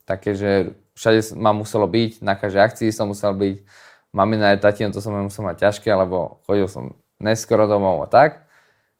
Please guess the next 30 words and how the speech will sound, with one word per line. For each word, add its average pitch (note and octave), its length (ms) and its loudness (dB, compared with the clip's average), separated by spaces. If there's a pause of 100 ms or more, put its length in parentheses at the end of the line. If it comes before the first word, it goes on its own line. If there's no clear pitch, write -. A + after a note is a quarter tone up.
Potom F3+ 220 4
som D3 120 6
začal C3+ 220 4
chodiť C#3 140 2
na A2 100 4
strednú A#2 220 0
školu D3+ 360 2 (420)
a - 100 -10
to A2+ 120 -4
bolo G#2+ 240 6
úplne A#2 400 0
iné A2+ 80 4
obdobie. A#2+ 460 2
To - 80 -6
bolo G2+ 180 0
také, G2+ 240 -6
že G2 100 -6
som G#2 140 -8
si F#2+ 80 -6
povedal, G2 300 -4
„OK, C3 420 -2 (220)
ja - 100 -4
som F#2 160 -8
tu - 80 -16
sám, C3 480 -2
musím G2 200 -10
sa F2+ 100 -12
o F2 60 -16
seba - 120 -10
postarať, C3 560 0